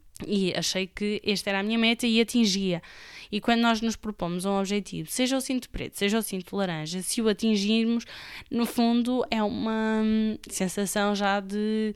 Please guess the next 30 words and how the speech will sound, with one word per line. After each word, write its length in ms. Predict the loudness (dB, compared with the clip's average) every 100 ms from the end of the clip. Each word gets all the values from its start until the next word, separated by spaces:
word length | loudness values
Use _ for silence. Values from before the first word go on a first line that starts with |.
| -10 -20 -20 2
conquista. 680 | 2 4 0 0 -2 -6 -8 -16 -20 -20 -20 2
Mas 260 | 4 4
não 220 | 4 4 2
foi 200 | 0 0
só 320 | 2 4 4
por 180 | 2 0
esse 220 | 2 0
motivo 480 | -2 0 -2 -2 -6
que 180 | -2
eu 300 | 0 2 0
saí. 340 | 0 0 -2 -4 -12 _ -20 -20 -4
Como 160 | 2
em 80 | 2
qualquer 300 | 4 2 4
outra 400 | 2 2 0 0 0
arte 280 | -4 -4 -10
marcial 520 | -10 0 8 10 10
ou 80 | 6
em 100 | 2
qualquer 360 | -4 -6 -4
outro 260 | -4 -4 -4
desporto, 600 | -4 0 0 0 -2 -4 -2
há 120 | -4
um 120 | -6
risco 400 | -6 -4 -4 -4
de 60 | -2
lesão 540 | 0 2 4 4 0 -4 -20 -6 0
e 220 | 2 4
eu 140 | 2
lesionei-me 800 | 2 0 0 -2 -2 -2 -2 -2